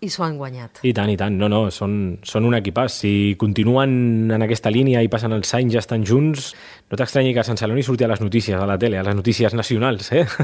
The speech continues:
Speaker 1: Segur, seguríssim.
Speaker 2: El, el futbol sala Sant Celoni, no? Portant el nom del poble arreu, no? Arreu del món. <laughs>
Speaker 1: Temps al temps, i tant. No en tenim cap mena de dubte.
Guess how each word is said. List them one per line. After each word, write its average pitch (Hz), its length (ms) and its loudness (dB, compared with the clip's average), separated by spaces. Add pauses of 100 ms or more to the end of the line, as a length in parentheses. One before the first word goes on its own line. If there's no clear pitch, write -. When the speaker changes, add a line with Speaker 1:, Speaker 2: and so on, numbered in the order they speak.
(160)
Speaker 1:
Segur, 151 400 -2 (180)
seguríssim. 147 460 0
Speaker 2:
El, - 80 -4
el 170 60 -8
futbol 135 240 0
sala 139 160 0
Sant 139 180 -4
Celoni, 143 340 2
no? 165 220 2
Portant 123 300 0
el 127 120 -2
nom 131 140 -2
del 120 160 2
poble 120 260 0
arreu, 110 720 0
no? 135 180 -2
Arreu 110 260 0
del 110 100 0
món. 104 220 -2 (200)
<laughs> - 180 -2
Speaker 1:
Temps 202 240 2
al 214 120 2
temps, 196 360 -2
i 185 80 0
tant. 196 240 -2
No 208 160 2
en 208 60 0
tenim 214 180 0
cap 208 100 0
mena 208 220 2
de 180 180 2
dubte. 170 380 -4